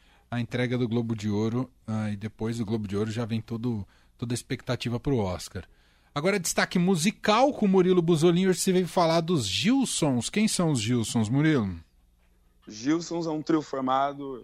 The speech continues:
Speaker 2: foi formado em dois mil e dezoito. Tem o filho do Gilberto Gil, o José Gil, e os dois netos do, dele também, o Francisco Gil e o João Gil.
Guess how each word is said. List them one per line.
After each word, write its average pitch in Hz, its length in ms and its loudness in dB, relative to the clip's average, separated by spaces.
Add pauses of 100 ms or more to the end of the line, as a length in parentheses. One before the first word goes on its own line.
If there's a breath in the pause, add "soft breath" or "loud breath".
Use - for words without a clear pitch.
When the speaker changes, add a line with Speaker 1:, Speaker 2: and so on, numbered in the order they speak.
Speaker 2:
foi - 100 -18
formado 117 280 -6
em 117 40 -8
dois 120 160 -6
mil 123 120 -8
e - 20 -14
dezoito. 127 500 0
Tem 120 160 -6
o 120 80 -4
filho 123 260 -2
do 123 60 0
Gilberto 117 360 0
Gil, 131 400 -4 (120)
o 104 140 -6
José 107 320 0
Gil, 120 420 -2 (640)
e 104 60 -6
os 101 160 -6
dois 131 280 4
netos 131 440 0
do, 120 420 -4 (260)
dele 117 300 0
também, 101 180 -6
o 101 60 -6
Francisco 139 420 -2
Gil 127 320 0
e 113 60 -2
o 127 60 0
João 131 280 0
Gil. 113 300 -4